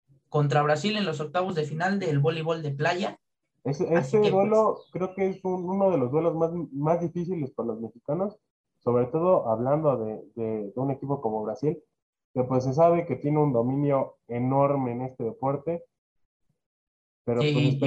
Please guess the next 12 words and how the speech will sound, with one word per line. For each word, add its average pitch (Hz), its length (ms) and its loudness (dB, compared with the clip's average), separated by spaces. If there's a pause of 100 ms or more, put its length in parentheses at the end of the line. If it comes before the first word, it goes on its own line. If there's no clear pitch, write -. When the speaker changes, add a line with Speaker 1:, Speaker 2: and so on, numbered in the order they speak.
(100)
Speaker 2:
esperemos. 156 180 6
Speaker 1:
Brasil 151 320 2
es 220 160 2
Brasil 160 340 0
en 151 140 -2
el, 139 340 0
en 143 180 2
el 143 160 2
voleibol 170 380 -2
de 151 120 -8
playa, 160 420 -4 (840)
pero 170 380 0